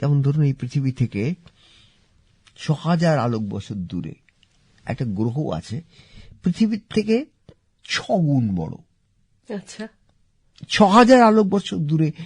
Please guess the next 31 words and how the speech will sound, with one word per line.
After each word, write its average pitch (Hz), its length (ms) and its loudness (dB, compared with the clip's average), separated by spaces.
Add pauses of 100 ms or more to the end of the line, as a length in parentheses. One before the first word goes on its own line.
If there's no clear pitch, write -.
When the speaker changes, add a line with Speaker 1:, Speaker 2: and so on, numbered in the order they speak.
(280)
Speaker 1:
একটা 127 280 4
গ্রহ 117 440 -2
আছে, 175 320 -4
যেটা 175 240 -2
পৃথিবীর 175 420 0
থেকে 226 180 0
তিন 220 440 8
গুণ 110 240 6
বড়। 80 180 -4 (520)
Speaker 2:
হুম। 180 160 -8 (340)
Speaker 1:
গ্রহটা 175 400 2 (160)
পুরো 269 220 0 (160)
কার্বন 143 540 8
দিয়ে 107 200 0
তৈরি। - 360 -12 (600)
Speaker 2:
আচ্ছা। 226 280 -12 (500)
Speaker 1:
এবং 185 560 4 (360)
এই 104 60 -10
তো 147 100 -4
গোট-, 165 280 0
নাম 156 340 6
জানতাম, 165 360 4
ভুলে 107 240 2
গেছি, - 240 -10 (600)
বলতে, 131 200 2 (140)
এই 160 80 6
মুহূর্তে 139 260 6
বলতে 98 240 -2
পারছি - 300 -14
না। - 80 -20 (1200)
তা 82 420 -2